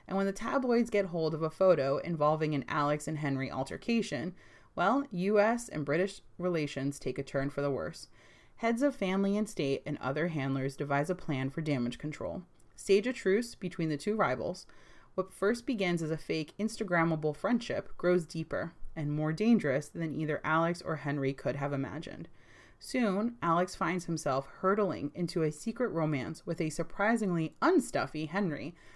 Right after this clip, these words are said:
that could derail the presidential campaign and upend two nations. It raises the question,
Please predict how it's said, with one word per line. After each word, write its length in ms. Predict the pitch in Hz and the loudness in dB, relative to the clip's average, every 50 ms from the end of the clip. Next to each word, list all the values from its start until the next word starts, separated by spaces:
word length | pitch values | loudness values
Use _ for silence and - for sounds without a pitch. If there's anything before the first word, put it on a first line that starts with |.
| - - - | -20 -4 -2
that 180 | 185 165 - | -2 -2 -2
could 240 | - - 240 214 190 | -4 -4 -4 -2 -2
derail 420 | 170 190 185 156 170 175 180 208 | -2 -4 -2 0 2 4 4 4
the 80 | 226 240 | 4 2
presidential 600 | 233 - 185 180 175 190 180 165 165 160 - 165 | 0 0 -2 0 0 2 2 2 2 0 -2 -4
campaign 600 | - - 175 170 170 - 156 143 135 139 147 160 - | -2 -2 -2 -2 0 0 -2 -2 -2 -2 -4 -4 -4
and 200 | - 170 170 - | -4 -4 -4 -2
upend 460 | - 147 156 - - 147 147 143 147 | -2 -2 0 0 0 0 2 0 0
two 240 | 147 - - 156 151 | -2 -4 -6 -6 -4
nations. 560 | 151 139 131 160 - - 175 - 180 185 - - - - - - - - - - - - | -4 -4 -6 -6 -8 -10 -10 -10 -12 -12 -14 -16 -18 -18 -18 -18 -18 -20 -20 -20 -14 -4
It 120 | - 190 185 | -2 0 4
raises 320 | 202 208 233 220 240 240 | 4 4 4 4 2 0
the 80 | 226 214 | -2 -2
question, 540 | - - 160 156 - - - - - 165 | 0 -2 -2 -2 -2 -6 -12 -12 -12 -14